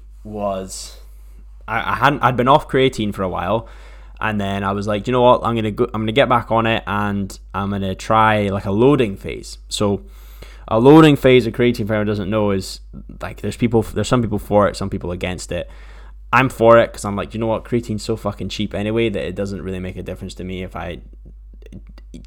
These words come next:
have more of it over the first week, like, whatever." So anyway, it's basically when you, you,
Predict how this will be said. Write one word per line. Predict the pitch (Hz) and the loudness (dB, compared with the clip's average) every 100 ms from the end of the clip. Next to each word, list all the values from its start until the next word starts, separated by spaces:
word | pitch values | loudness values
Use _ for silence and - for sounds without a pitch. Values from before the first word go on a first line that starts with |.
| - - | -18 -8
have | 107 101 | -4 -4
more | 92 101 98 | -4 -6 -6
of | 98 | -6
it | 98 - | -8 -10
over | 92 | -12
the | 92 | -12
first | - 92 - | -8 -8 -8
week, | 95 87 - - - | -10 -10 -14 -20 -14
like, | 90 - | -14 -14
whatever." | - - 95 90 90 - - - - - | -16 -10 -8 -8 -12 -16 -20 -20 -20 -10
So | - 139 131 - - - - - - - | 0 2 2 -2 -14 -20 -20 -20 -20 -10
anyway, | 139 127 107 - - - - - - - - | -6 -2 -4 -6 -14 -16 -16 -18 -18 -16 -14
it's | - | 0
basically | 156 143 143 | 2 2 0
when | 131 | 0
you, | 123 120 | 0 0
you, | 90 117 107 | 0 -4 -6